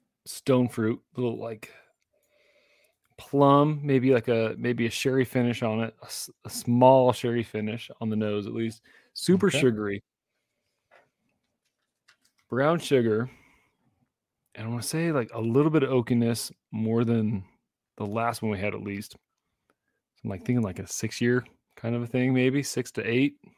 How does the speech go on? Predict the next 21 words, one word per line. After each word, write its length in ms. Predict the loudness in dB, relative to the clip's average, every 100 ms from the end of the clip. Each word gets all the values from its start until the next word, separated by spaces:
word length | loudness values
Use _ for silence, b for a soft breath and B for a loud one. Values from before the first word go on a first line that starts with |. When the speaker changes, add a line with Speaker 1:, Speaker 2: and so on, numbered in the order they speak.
| _
Speaker 2:
It's 180 | -6 0
four 260 | 8 8
plus 560 | 8 6 6 6 0 -10 -4
or 140 | -2 4
four 160 | 4
two, 200 | 4 0 2
four 140 | 2
point 220 | 4 0 0
two 160 | 0
plus, 360 | 0 0 -2 -2
so 160 | 0
it's 100 | 0
a 60 | 0
blend. 480 | 0 0 0 -4 -10 _ b b b
Sorry, 260 | 6 6
I 40 | 4
Speaker 1:
Okay. 180 | 2 4
Speaker 2:
didn't 160 | 4
give 100 | 2
you 80 | 0
that. 180 | -2